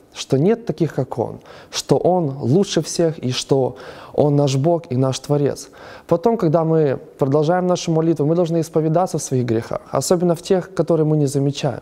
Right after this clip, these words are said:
потому что жизнь, она суетная. И есть много ситуаций, когда наши слова или даже наши мысли, они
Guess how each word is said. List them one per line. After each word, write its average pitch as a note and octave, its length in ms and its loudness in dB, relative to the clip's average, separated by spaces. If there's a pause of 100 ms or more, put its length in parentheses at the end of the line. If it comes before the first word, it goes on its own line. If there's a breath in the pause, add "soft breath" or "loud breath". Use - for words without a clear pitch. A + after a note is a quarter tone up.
(120)
потому D3+ 320 0
что D#3+ 160 0
жизнь, G3 360 0
она D3 420 0
суетная. E3+ 680 0 (440 loud breath)
И C#3+ 380 2
есть G3 280 2
много G#3 180 2
ситуаций, F3+ 560 0
когда C3 460 0
наши D3+ 260 -2
слова D3 380 0
или B2 220 0
даже C3+ 220 0
наши C3+ 280 0
мысли, F3+ 480 0 (400 loud breath)
они D3 580 2